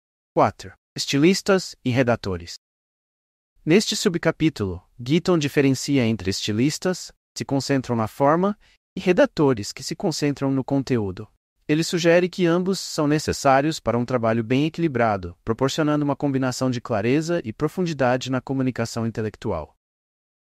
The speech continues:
Guiton menciona que os estilistas são especialistas em criar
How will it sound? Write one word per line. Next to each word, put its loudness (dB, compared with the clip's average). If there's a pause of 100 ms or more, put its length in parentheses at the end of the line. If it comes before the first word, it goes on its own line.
(120)
Guiton 2
menciona 2
que -6
os -2
estilistas 0
são 0
especialistas 0
em 0
criar 2